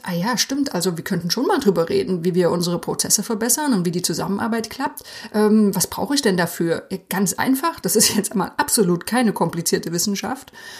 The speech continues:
und unterscheidet sich auch ga-, gar nicht von der Ausstattung her zumindest von anderen Meetings. Also was ist sinnvoll für so ein Meeting?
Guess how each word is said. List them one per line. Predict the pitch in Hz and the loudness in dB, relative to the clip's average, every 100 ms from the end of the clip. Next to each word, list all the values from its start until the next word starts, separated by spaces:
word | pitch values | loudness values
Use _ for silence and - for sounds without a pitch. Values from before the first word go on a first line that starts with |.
| 254 - | -8 4
und | 214 214 | 6 6
unterscheidet | 202 180 180 180 214 220 | 4 2 2 2 0 0
sich | - | 0
auch | - - | -2 -6
ga-, | - - | -10 -8
gar | - 180 | -2 2
nicht | 202 180 | 2 2
von | |
der | - - | 0 2
Ausstattung | 311 - 180 165 | 4 4 2 0
her | 175 175 | -2 0
zumindest | 196 190 196 208 202 | 2 4 4 2 0
von | 196 180 180 175 - | 0 2 2 -2 -4
anderen | - 185 185 170 170 - | 0 2 4 2 -2 2
Meetings. | 190 175 - - 190 - | 2 2 -2 -4 -4 -4
Also | - - - | -2 -4 -2
was | 233 214 | 0 0
ist | 160 | 2
sinnvoll | - 349 349 262 | 0 0 0 -2
für | 247 | 0
so | 220 | 2
ein | 220 | 4
Meeting? | 214 208 208 202 | 4 2 0 0